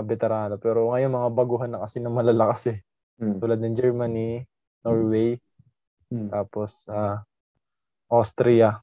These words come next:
Speaker 1: Ayan talaga yung mga bago pa lang, pero malalakas. Hindi naman sila parang, hindi, parang bago sa national team, pero matatanda na. Kumbaga.
Speaker 2: Hmm.
Speaker 1: Kumbaga, sa club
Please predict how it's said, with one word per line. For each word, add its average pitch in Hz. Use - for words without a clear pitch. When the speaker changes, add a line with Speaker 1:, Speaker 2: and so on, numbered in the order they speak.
Speaker 1:
Ayan 113
talaga 110
yung 110
mga 117
bago 113
pa 113
lang, 113
pero 107
malalakas. 107
Hindi 180
naman 233
sila 156
parang, 113
hindi, 139
parang 160
bago 156
sa 160
national 131
team, 110
pero 135
matatanda 117
na. 101
Kumbaga. 101
Speaker 2:
Hmm. 107
Speaker 1:
Kumbaga, 127
sa 127
club 139